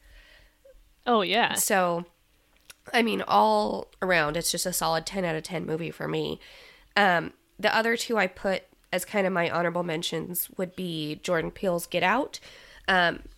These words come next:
Speaker 2: I know some people who are really into scary movies actually really didn't care for Get Out, but, um, I was definitely
Speaker 1: Oh, I loved Get
Speaker 2: Yeah,
Speaker 1: Out.
Speaker 2: I was definitely someone that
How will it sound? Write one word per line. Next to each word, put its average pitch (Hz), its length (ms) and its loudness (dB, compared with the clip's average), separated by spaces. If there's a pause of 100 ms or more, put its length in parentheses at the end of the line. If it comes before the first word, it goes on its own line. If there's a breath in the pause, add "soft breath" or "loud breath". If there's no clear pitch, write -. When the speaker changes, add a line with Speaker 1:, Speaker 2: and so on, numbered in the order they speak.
(100)
Speaker 2:
I 233 80 4
know 240 140 2
some 254 240 0
people 240 340 -4
who 208 600 -4 (880)
are 208 100 0
really 190 300 4
into 190 240 -2
scary 180 280 -2
movies 180 300 -4
actually 175 380 -2
really 156 200 0
didn't 170 220 -2
care 185 280 0
for 202 440 -4 (680 soft breath)
Get 208 140 -2
Out, 226 320 2
but, 165 260 0 (360)
um, - 380 -6
I 196 120 4
was 190 140 -4
definitely 196 360 -2
Speaker 1:
Oh, - 40 2
I 202 120 6
loved 175 380 -2
Get 220 100 2
Speaker 2:
Yeah, 185 160 6
Speaker 1:
Out. 170 60 4
Speaker 2:
I 185 120 4
was 220 140 0
definitely 202 300 -4
someone 185 340 -6
that - 200 -2